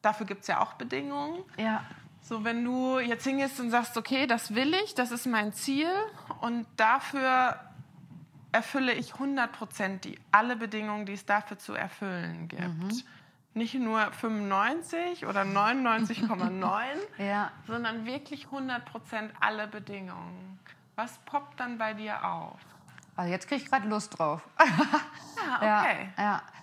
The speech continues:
Speaker 2: Weil das ist ja auch mein Ansatz als, äh, Coach, dass ich die Leute da ja auch mitnehme auf die Reise zum
Speaker 1: Ja.
Speaker 2: erfolgreich erfüllten Leben, so. Und jetzt stelle ich gerade fest, klar, wenn ich es noch nicht hundert Prozent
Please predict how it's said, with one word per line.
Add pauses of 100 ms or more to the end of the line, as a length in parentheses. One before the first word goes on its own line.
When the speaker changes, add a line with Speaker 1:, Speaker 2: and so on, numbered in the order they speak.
(100)
Speaker 2:
Weil
das
ist
ja
auch
mein
Ansatz
als,
äh,
Coach,
dass
ich
die
Leute
da
ja
auch
mitnehme
auf
die
Reise (100)
zum
Speaker 1:
Ja.
Speaker 2:
erfolgreich
erfüllten
Leben,
so.
Und
jetzt
stelle
ich
gerade
fest, (380)
klar,
wenn
ich
es
noch
nicht
hundert
Prozent